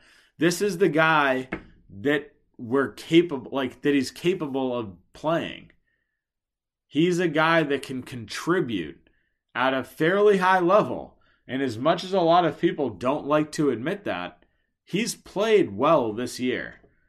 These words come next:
He's shooting forty-three, forty-four percent from three. He's the best shooter on this Celtics team by far, percentage-wise. I'm not gonna say he's the best shooter, but percentage-wise, he's been fantastic this season.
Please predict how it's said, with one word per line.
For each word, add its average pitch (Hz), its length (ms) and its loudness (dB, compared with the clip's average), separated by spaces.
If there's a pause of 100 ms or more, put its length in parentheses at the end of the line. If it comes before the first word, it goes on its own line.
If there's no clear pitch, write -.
(160)
He's 190 260 -2
shooting 170 540 -2
forty-three, 147 760 0
forty-four 160 640 0
percent 139 460 -8
from 123 180 -10
three. 123 240 -2
He's 160 320 -2
the 180 220 0
best 147 560 -4 (320)
shooter 131 580 0
on 139 240 -2
this 143 200 -4
Celtics 143 480 -2
team 107 300 -10
by 127 220 0
far, 123 640 -2 (140)
percentage-wise. 127 1120 -4 (1120)
I'm 135 160 -4
not 214 160 4
gonna 170 160 0
say 147 220 2
he's 123 120 0
the 123 80 -6
best 123 220 -4
shooter, 123 260 -4
but 120 220 -10
percentage-wise, 120 1120 -4 (540)
he's 196 200 -8
been 202 160 -2
fantastic 151 720 -4
this 90 180 -10
season. 82 480 -10